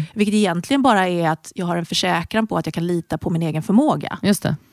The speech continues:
Speaker 2: Hur började din yrkesbana inom just träning och hälsa sen?
Speaker 1: Ja, så då hade jag flyttat till, eh, till Storbritannien. Jag flyttade till Skottland. Eh, jag var, eh, tjugo, skulle fylla tjugoett.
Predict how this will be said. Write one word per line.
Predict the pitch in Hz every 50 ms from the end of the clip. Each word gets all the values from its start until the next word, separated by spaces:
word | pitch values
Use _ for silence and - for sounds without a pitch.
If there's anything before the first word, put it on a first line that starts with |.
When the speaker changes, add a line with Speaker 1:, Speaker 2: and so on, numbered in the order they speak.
| _ - - - - - - - - - _ _ _ _ _ -
Speaker 2:
Hur | - 226 294 302 302
började | 262 247 330 302 220 180 170 165 175
din | 165 165 156 -
yrkesbana | - 233 247 214 185 - - 175 165 - - 160 139 202 247 330 349 - 175 - -
inom | - 214 214 180 165 170 208 247 240 185
just | 151 143 - -
träning | - 175 202 180 160 - - - - -
och | - -
hälsa | 139 - - - - - - - - - 214
sen? | - - 220 - - _ _ -
Speaker 1:
Ja, | 226 240 269 294 311 320 285 - -
så | 220 - 269
då | 262
hade | 277 285 294
jag | 302 -
flyttat | 285 247 208 -
till, | - 196 185 180 175 175 175
eh, | 175 170 170 170 170 170 170 160 - - _ - 214
till | - - 196 170
Storbritannien. | - - 185 165 165 - 175 165 175
Jag | 196 190
flyttade | - 180 175 160 165
till | 156 -
Skottland. | - - - 165 - - - - 202 202 220 247 285 247 226 - _ _
Eh, | - 185 175 170 165 160 160
jag | 180 170 165 165 160 156 165 180 -
var, | 185 160 156 156 156 160 160 156 - -
eh, | - 175 160 156 156 156 143 - -
tjugo, | - - - 185 165 156 165
skulle | 160 - 165 160
fylla | - 170 170 156
tjugoett. | - - - - 233 254 294 - _ _ - -